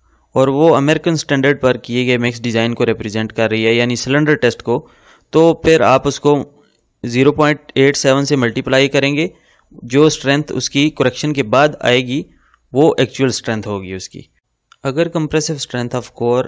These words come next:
आपने कंपेयर करनी है स्टैंडर्ड क्यूब स्ट्रेंथ बेस्ड कंक्रीट से, यानी उस कंक्रीट से जिसका मिक्स डिज़ाइन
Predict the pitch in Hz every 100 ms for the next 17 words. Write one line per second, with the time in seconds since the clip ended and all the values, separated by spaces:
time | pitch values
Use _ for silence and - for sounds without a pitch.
0 | - 110 110 117 117 117 117 131 135 -
1 | 110 104 107 104 104 107 - 120 123 123
2 | 127 - _ - 139 147 139 - 117 110
3 | 95 101 101 - 107 98 95 92 - -
4 | 95 120 _ _ _ _ - 120 131 135
5 | 135 139 - _ _ _ _ _ _ _
6 | _ _ - 151 - 151 139 135 135 147
7 | 139 127 - 117 131 131 120 107 104 113